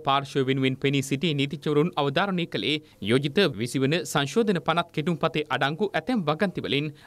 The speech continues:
ආණ්ඩුක්‍රම ව්‍යවස්ථාව තුළින් සහතික කර තිබෙන සිතීමේ නිදහස නැමැති මූලික අයිතිවාසිකමට සීමා පැනවීම සිදුවන බවයි. එමෙන්ම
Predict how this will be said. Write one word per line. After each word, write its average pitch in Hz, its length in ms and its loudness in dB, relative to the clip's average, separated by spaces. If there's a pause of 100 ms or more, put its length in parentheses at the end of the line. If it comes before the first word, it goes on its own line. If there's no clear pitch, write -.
(120)
ආණ්ඩුක්‍රම 131 340 0
ව්‍යවස්ථාව 147 480 2
තුළින් 165 220 2
සහතික 214 480 0
කර 165 140 2
තිබෙන 110 300 0 (320)
සිතීමේ 151 520 0
නිදහස 160 360 0
නැමැති 151 360 0
මූලික 170 460 0
අයිතිවාසිකමට 151 920 -2
සීමා 196 400 0
පැනවීම 165 400 -2
සිදුවන 165 440 0
බවයි. 123 220 2 (280)
එමෙන්ම 120 260 0